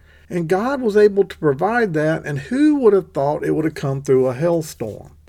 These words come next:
My point to that story is just because you don't have it in your hand doesn't mean that God doesn't have it in his plan. God has a plan to supply that need, and we have to be patient. Now, let me talk to the other side of the people.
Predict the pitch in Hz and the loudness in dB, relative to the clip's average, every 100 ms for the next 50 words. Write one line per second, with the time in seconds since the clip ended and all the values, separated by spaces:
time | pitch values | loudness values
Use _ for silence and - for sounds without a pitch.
0 | - - 165 175 170 233 294 - 214 185 | -20 -12 -8 -8 -6 -6 -4 -4 -2 -2
1 | - 202 220 180 131 - 220 240 - - | -4 -2 0 2 0 -4 -4 -4 -6 -6
2 | 214 190 220 202 170 175 185 185 180 175 | -6 -4 -4 -2 -2 -2 0 2 2 0
3 | 156 180 196 170 175 165 - 170 185 165 | -2 0 0 0 0 -2 -4 -2 -2 -2
4 | 107 - 147 175 180 147 147 147 151 113 | -6 -8 -4 -2 -2 0 -2 -2 -6 -6
5 | 143 135 131 123 120 113 - - 127 127 | -6 -4 -4 -4 -6 -8 -12 -12 -8 -8
6 | 95 80 80 - - - 170 196 240 214 | -8 -14 -20 -20 -20 -8 -2 0 2 0
7 | 214 202 156 143 127 135 139 143 151 139 | 0 -2 -2 -4 -2 -2 -4 -4 -6 -4
8 | 139 - 160 170 185 180 185 185 135 117 | -6 -4 -2 0 0 0 0 -2 -4 -6
9 | 110 110 113 - - - 127 143 165 160 | -4 -6 -8 -14 -18 -12 -2 0 2 0
10 | 156 139 139 139 147 127 - - - _ | 0 -4 -4 -4 -4 -4 -6 -18 -20 _
11 | _ _ - 131 151 170 175 165 156 165 | _ _ -6 -2 0 2 2 0 0 0
12 | 139 135 220 240 - 107 98 92 - - | 0 2 2 0 -4 -4 -4 -8 -12 -10
13 | 120 123 - 127 113 107 95 | -10 -8 -6 -6 -4 -6 -6